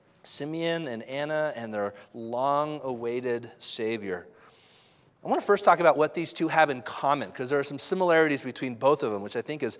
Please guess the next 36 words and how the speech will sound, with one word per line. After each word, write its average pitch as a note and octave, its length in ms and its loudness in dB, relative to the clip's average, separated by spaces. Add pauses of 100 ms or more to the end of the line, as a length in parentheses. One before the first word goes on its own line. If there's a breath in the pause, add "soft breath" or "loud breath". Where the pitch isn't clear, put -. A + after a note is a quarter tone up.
(200 loud breath)
part C#3+ 200 8
of A#2 80 0
why A#2 160 8
they're A2+ 160 4
included A2+ 500 -6
here G#2+ 180 -6
together. G#2 420 0 (320 loud breath)
A-, A#2+ 180 0
and C3+ 100 2
then C#3 100 0
we'll C3+ 160 2
look C3 160 0
at - 480 2 (520)
some C3 200 -2
individual A2+ 580 -4
things F#2 340 -12
there. F2+ 320 -6 (1200 soft breath)
Both G3+ 320 4
were, A3+ 420 8 (540)
both G#3+ 240 -8
were A3 180 -2
aged. C#3+ 580 -10 (680 soft breath)
Both D#3 300 -6
were A3 140 0
older. D#3 440 0 (300 loud breath)
W-, D3+ 200 -4
we're F3 180 4
told F3 640 4 (300 loud breath)
Anna's E3 380 0
age. A2 360 -4
We're D3 100 -6
told F#3 360 0
that D#3 120 -2
she - 160 -4
is C#3 200 -4
eighty-four. D3 840 -6